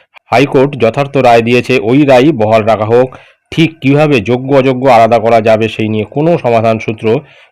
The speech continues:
বের করতে পারল না সিবিআই। পাশাপাশি বিতর্কিত নিয়োগ প্রক্রিয়া থেকে কিভাবে যোগ্যদের আলাদা করে তাদের চাকরি বাঁচানো যাবে তা বলতে পারেনি কোনো পক্ষের আইনজীবী। এদিন শুনানি চলাকালীন চিফ জাস্টিসের মন্তব্য,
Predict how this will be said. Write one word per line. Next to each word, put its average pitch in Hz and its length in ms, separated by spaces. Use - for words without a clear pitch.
বের 131 180
করতে 151 320
পারল 117 340
না 110 240
সিবিআই। 117 500
পাশাপাশি 143 500
বিতর্কিত 147 680
নিয়োগ 131 400
প্রক্রিয়া 127 360
থেকে 123 220
কিভাবে 117 340
যোগ্যদের 107 500
আলাদা 107 300
করে 120 320
তাদের 107 240
চাকরি 104 320
বাঁচানো 101 420
যাবে 101 200
তা 101 120
বলতে 98 320
পারেনি 104 380
কোনো 139 220
পক্ষের 135 360
আইনজীবী। 113 520
এদিন 143 240
শুনানি 131 380
চলাকালীন 120 540
চিফ 117 220
জাস্টিসের 117 560
মন্তব্য, 113 520